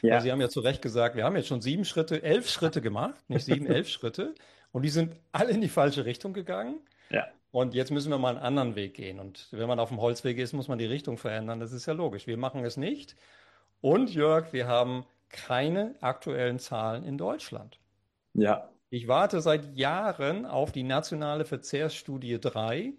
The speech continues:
Speaker 2: Sie kommt nicht. Jetzt haben, kann man im Internet recherchieren, ja, Corona, wir haben es verschoben und so weiter. Also ich glaube nicht, dass wir sie vor zweitausenddreißig bekommen. Die letzte Erhebung ist zweitausendacht. Ist
Speaker 1: Ja.
Speaker 2: jetzt zwanzig, zwanzig Jahre fast alt.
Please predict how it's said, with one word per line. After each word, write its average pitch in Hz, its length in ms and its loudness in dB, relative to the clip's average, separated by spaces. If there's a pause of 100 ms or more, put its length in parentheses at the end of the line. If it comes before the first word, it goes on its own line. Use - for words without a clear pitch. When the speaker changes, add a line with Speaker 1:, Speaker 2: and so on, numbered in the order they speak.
Speaker 2:
Sie 127 120 -6
kommt 127 360 0
nicht. 202 480 -2 (640)
Jetzt 113 140 -8
haben, 139 220 0
kann 143 100 2
man 143 140 4
im 127 80 0
Internet 143 420 2
recherchieren, 131 840 2
ja, 123 360 0
Corona, 127 840 2
wir 110 120 -4
haben 117 140 -4
es 113 120 -8
verschoben 131 840 2
und 139 120 -4
so 120 120 -4
weiter. 143 520 4 (440)
Also 139 200 -2
ich - 180 -6
glaube 151 240 2
nicht, 175 160 -2
dass 156 140 2
wir 143 80 0
sie 139 120 0
vor 135 240 2
zweitausenddreißig 120 1000 -2
bekommen. 170 420 -6
Die 131 120 -4
letzte 208 440 0
Erhebung 185 760 -2
ist 175 340 -4
zweitausendacht. 156 1200 -2 (760)
Ist - 100 4
Speaker 1:
Ja. - 40 4
Speaker 2:
jetzt 151 140 2
zwanzig, - 380 -2
zwanzig 180 340 0
Jahre 170 320 4
fast - 300 -4
alt. 156 360 -2